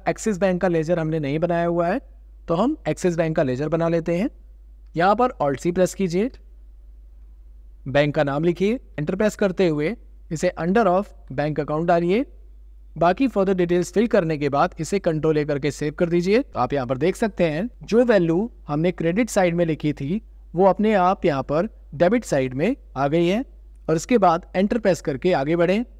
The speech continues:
यहाँ पर आप देख सकते हैं फिर से बैंक एलोकेशन विंडो आपके सामने रिप्रेजेंट हो जाएगी। यहाँ पर आप देख सकते हैं हमने पहले जो इन्फॉर्मेशन दी थी वो सभी इन्फॉर्मेशन आपको यहाँ पर दिखाई दे रही हैं।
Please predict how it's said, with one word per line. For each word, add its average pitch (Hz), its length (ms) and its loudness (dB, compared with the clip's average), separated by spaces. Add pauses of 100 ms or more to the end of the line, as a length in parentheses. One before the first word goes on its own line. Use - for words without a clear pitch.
(300)
यहाँ 135 160 0
पर 151 120 -2
आप 151 100 0
देख 160 220 0
सकते 202 280 -4
हैं 233 120 2
फिर 190 180 -2
से 208 200 -2
बैंक 160 320 -2
एलोकेशन 156 520 -2
विंडो 147 240 -2
आपके 165 240 0
सामने 165 420 -2
रिप्रेजेंट 139 420 -4
हो 175 40 2
जाएगी। 175 420 0 (280)
यहाँ 170 180 2
पर 247 120 2
आप 233 100 6
देख 220 220 0
सकते 156 340 -2
हैं 143 160 -2
हमने 202 280 0
पहले 190 300 2
जो 240 220 2
इन्फॉर्मेशन 196 640 0 (280)
दी 170 180 0
थी 170 300 -2
वो 196 160 -2
सभी 202 300 0
इन्फॉर्मेशन 208 500 0
आपको 180 220 0
यहाँ 160 140 2
पर 147 120 -2
दिखाई 135 300 -4
दे 180 140 2
रही 180 180 0
हैं। 247 120 -2